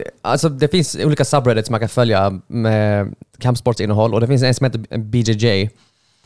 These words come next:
Och då hade någon lagt ut sekvensen där Jasbek armbarar, eh, Abbe och, eh, skrivit typ så, "Hej, den här armbaren, är det här vanligt att se i M M A och något sånt?" Och, och då blev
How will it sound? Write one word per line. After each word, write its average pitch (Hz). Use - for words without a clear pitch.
Och 131
då 156
hade 202
någon 196
lagt 156
ut 170
sekvensen 127
där 113
Jasbek 123
armbarar, 104
eh, 104
Abbe 107
och, 135
eh, 127
skrivit 139
typ 131
så, 127
"Hej, 170
den 151
här 165
armbaren, 117
är 117
det 143
här 156
vanligt 147
att 151
se 202
i 156
M 143
M 151
A 165
och 139
något 135
sånt?" 139
Och, 160
och 170
då 160
blev 180